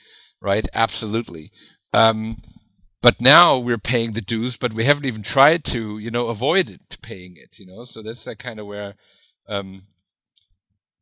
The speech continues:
yeah. But, you know, afterwards,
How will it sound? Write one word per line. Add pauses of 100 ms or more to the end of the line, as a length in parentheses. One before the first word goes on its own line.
(440)
yeah. (1600)
But,
you
know, (400)
afterwards,